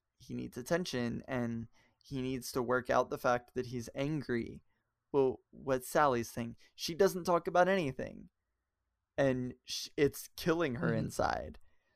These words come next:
Speaker 1: So only when they have worked through that do they end up together.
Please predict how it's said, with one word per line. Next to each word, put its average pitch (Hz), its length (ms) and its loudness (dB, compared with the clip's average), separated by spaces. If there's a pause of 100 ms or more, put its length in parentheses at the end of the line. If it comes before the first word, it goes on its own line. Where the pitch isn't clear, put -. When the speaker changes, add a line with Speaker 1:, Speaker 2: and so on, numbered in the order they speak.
Speaker 1:
So 143 520 6 (1000)
only 160 420 0
when 139 240 0
they 135 140 4
have 127 200 2
worked 127 400 -2
through 123 280 -4
that 117 380 0
do 131 100 -2
they 120 160 -2
end 117 120 -2
up - 120 -4
together. - 400 -16